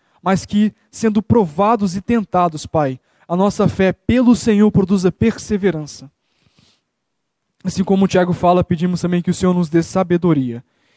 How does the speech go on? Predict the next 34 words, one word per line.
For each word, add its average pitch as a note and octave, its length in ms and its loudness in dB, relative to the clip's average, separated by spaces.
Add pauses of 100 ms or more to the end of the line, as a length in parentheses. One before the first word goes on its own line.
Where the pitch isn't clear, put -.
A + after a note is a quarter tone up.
e E3 80 -4
que F#3 100 0
toda G#3+ 240 2
dúvida G3 200 0
do F3 100 -12
nosso F#3+ 240 0
coração F#3 340 0
seja F3 180 -2
tirada F3 300 0
de D3+ 100 -4
nós. A#2+ 380 -10 (880)
Obrigado G3 420 2
por F#3+ 140 2
esse G3 160 0
domingo F#3+ 300 0
tão G#3 160 2
abençoado. E3+ 680 -2 (960)
Que - 100 -6
nós F#3 140 2
possamos G#3 440 0
sair G#3 400 2
daqui G3 320 -2
com G#3 100 -2
essas F#3+ 180 -2
verdades F#3+ 480 0
na F#3 100 -2
nossa F#3+ 260 0
mente F#3+ 200 -2
e G3 40 -8
nosso F#3+ 240 -4
coração. D#3 520 -4 (720)
Que - 100 -6
saiamos A3 560 2
transformados. F#3 1200 -2